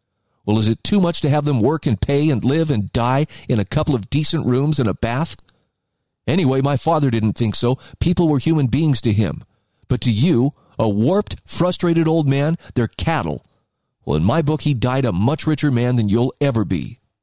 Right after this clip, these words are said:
End quote. No, for the last eighteen months, Jeff Minnick says, and particularly since January of this year, we've seen many Americans treated like cattle.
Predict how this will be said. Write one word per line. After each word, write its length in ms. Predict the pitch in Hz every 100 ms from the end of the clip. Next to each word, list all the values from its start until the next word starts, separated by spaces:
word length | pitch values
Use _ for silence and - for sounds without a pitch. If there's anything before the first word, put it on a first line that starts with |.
| _ _ _ _ _
End 180 | 110 104
quote. 320 | - 85 - - _ _ _ _ _ _ - - - -
No, 180 | 190
for 140 | 240 196
the 80 | 147
last 260 | 190 180
eighteen 380 | 202 175 196 190
months, 320 | 165 104 -
Jeff 220 | - 110
Minnick 220 | 131 120 -
says, 240 | 135 135
and 120 | 135
particularly 560 | 123 - 214 180 160 143
since 240 | - 127
January 500 | - 120 147 139 139
of 220 | 131 98
this 260 | 110 202 -
year, 240 | 78 78 - _ _ _ _ _ -
we've 160 | 120 113
seen 300 | - 90 82
many 240 | 110 165
Americans 460 | 151 131 127 143 -
treated 360 | - 120 123
like 240 | 101 104 -
cattle. 440 | 135 139 85 67